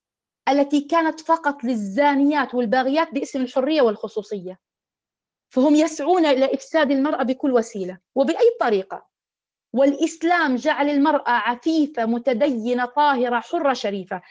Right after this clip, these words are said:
هذه الآيات من البداية. إذا كان إبداء الزينة حماية وكفاية ووقاية لك، لا تبدي زينتك حتى لا يشتهيك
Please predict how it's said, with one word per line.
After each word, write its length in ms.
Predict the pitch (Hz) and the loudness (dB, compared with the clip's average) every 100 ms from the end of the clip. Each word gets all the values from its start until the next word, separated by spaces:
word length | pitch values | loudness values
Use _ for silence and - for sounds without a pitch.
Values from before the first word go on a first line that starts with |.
| _ | _
هذه 220 | 330 359 | -2 0
الآيات 600 | 302 - 233 208 180 _ _ _ _ _ _ _ - | 0 0 -2 -2 -6 _ _ _ _ _ _ _ 0
من 180 | 311 349 | 4 4
البداية. 680 | 294 294 285 269 220 190 - _ _ _ _ - | 2 0 2 0 0 -4 -12 _ _ _ _ -2
إذا 200 | 254 277 | 2 2
كان 360 | 277 370 370 | 0 0 2
إبداء 680 | 339 294 240 202 320 330 - | 0 -2 -4 0 2 2 0
الزينة 720 | 254 202 226 320 302 294 294 _ _ _ _ _ _ | -4 -2 2 2 4 0 -2 _ _ _ _ _ _
حماية 640 | - 311 277 320 320 262 | -2 4 4 4 2 2
وكفاية 680 | 240 247 277 262 320 302 254 | 2 2 -2 -2 0 2 4
ووقاية 540 | 233 247 254 302 285 | 2 2 2 2 4
لك، 220 | 294 302 311 | 2 2 0
لا 160 | 294 | 0
تبدي 340 | 302 285 220 262 | 0 -2 -2 0
زينتك 440 | 285 302 247 233 | 0 -2 -4 -8
حتى 280 | - 277 277 | -8 -2 0
لا 80 | 320 | 0
يشتهيك 580 | 370 - 254 269 262 | -2 -2 -2 -2 -4